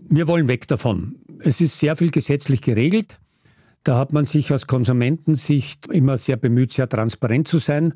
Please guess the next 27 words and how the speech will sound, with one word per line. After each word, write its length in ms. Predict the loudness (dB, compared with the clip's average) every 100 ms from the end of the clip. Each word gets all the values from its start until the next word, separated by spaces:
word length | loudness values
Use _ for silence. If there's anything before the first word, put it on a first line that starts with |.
| -6 _ _ -4
Transparenz, 920 | -2 -2 -2 0 2 0 -4 -10 -10 -10 _ -4
die 80 | -2
begrüße 500 | 0 0 0 0 -2
ich 80 | -2
sehr, 260 | 0 0 0 -2
aber 200 | 0 0
mit 180 | 0 0
zu 120 | -4
vielen 280 | 0 0 2
Details 400 | 0 0 -2 -2
führt 280 | -2 -2 0
dann 120 | 0
auch 120 | -2
zu 140 | -2 -2
Verwirrung. 580 | 0 0 0 0 -2 -10 _ _
Also 180 | -4 0
ich 140 | 0 0
hätte 240 | -2 -2
gerne 240 | 0 0
eine 140 | 2 0
Stromrechnung, 760 | 0 0 0 0 0 0 2
wo 80 | 2
man 140 | 2 0
mit 120 | 0
zwei, 200 | -2 -2
drei 220 | -2 -4
Zahlen 520 | -4 -2 0 0 -2